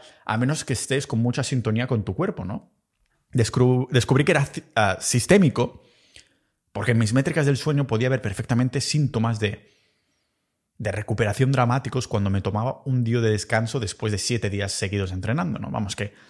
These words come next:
yo seguía haciendo progreso muscular y, y de marcas en el gimnasio,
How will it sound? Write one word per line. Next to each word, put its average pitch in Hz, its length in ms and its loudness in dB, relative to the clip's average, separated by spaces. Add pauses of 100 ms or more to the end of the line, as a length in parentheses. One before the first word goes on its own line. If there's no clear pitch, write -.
(360)
yo 139 140 4
seguía 165 260 4
haciendo 151 300 0
progreso 113 440 2
muscular 123 840 2
y, 101 180 -4
y 110 140 -6
de 98 100 -2
marcas 120 380 0
en 113 120 2
el 107 60 -2
gimnasio, 110 840 -2